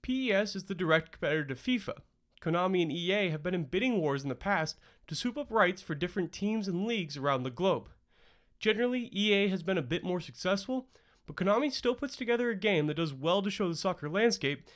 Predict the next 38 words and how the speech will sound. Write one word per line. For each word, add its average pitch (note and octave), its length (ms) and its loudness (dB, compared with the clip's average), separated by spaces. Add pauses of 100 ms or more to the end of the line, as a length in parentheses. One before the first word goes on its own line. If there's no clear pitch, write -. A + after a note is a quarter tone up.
(200)
even F3+ 220 -2
though F3+ 100 2
they E3 140 2
are E3 180 4
missing D#3 340 2
some D3 180 -4
of C#3 40 -2
those C3 180 -4
key C3 200 -6
licenses. - 680 -6 (1040)
Each G#3 180 -4
of C#4 80 -4
the D4 80 0
clubs E3 360 2
will D#3+ 120 -4
field E3+ 260 -2
a D#3 60 -2
three-man F#3+ 560 0
roster F3+ 480 -2
in C3+ 100 0
the C3+ 60 -2
P C3 320 -4
E A#2 40 -2
S. - 300 -8 (340)
That's A3+ 200 0
a D4+ 40 -2
decision C4 460 -2
that A3 180 -4
brings A#3 280 0
more A#3 260 0
team C#4 300 -2
play F3+ 180 0
that's A#2+ 220 -8
often F#3+ 360 0
missing E3 320 0
from E3+ 200 -6
fifa G3 360 -6
esports. - 480 -14